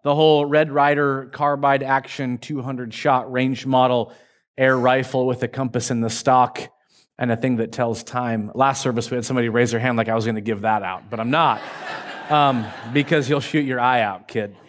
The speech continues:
So, um, here's the thing, though. The, the honest truth for all of us is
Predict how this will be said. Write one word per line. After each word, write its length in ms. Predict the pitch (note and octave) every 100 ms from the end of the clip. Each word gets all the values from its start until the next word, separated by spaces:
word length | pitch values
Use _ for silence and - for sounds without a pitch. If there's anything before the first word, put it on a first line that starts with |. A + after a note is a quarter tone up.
| -
So, 340 | - A2 G2+ F2 - - - - - _ _ - - - - -
um, 300 | F#3 F3+ D#3+ - _ -
here's 180 | F4
the 100 | D#4
thing, 240 | B3 C4 A#3
though. 280 | E3 B2 C#3+
The, 160 | E3 A#3+
the 160 | A#3+
honest 320 | C#4 F4 D#4
truth 240 | - C#4+ B3
for 160 | B3
all 220 | G3+ A#3+ C#4+
of 100 | A3
us 200 | F#3 G#3+
is 260 | G3+ -